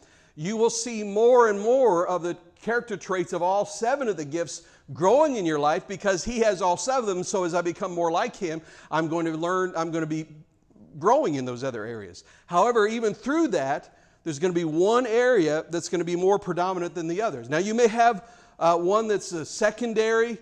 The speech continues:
that, that's a secondary motivation, but there's gonna be the one that stands out most in your life. Now, and I wanna say this, it's gotta be remembered as we talk about these primary, uh, uh, uh, gifts, the predominant motivational gift in your life,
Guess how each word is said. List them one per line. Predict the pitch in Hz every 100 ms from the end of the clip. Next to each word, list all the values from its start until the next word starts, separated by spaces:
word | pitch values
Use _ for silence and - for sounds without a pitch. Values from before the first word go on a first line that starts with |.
| - _ -
that, | 170 165
that's | 165 151
a | 131
secondary | - 202 220 214 214
motivation, | 208 214 208 220 226 233
but | 185
there's | 151 143
gonna | 135 180 202
be | 208 202 160 - _ -
the | 151
one | 156 202 240 180 147 160
that | 156 156
stands | - 180 180 165
out | 196 175 160
most | 170 160 - - -
in | 143 143
your | 147
life. | 160 175 120 - _ _ _ _ _ -
Now, | 156 160 135 -
and | 156 147
I |
wanna | 170 190
say | - 226
this, | 220 165 -
it's | 147
gotta | - 160 196
be | 233
remembered | 226 214 240 208 147 131 170 _ _ _ -
as | 143 151
we | 196
talk | - 214 214
about | 196 147 139 - - _ _ _ 123
these | 123 120 - _
primary, | - 170 202 196 190 196 160 156
uh, |
uh, | 151 143
uh, | 151 143 131 123 _ - 131
gifts, | 202 160 -
the |
predominant | 127 135 135 170 196 180
motivational | 180 185 180 175 175
gift | 151 165 165
in | 147
your | 143
life, | 151 120 -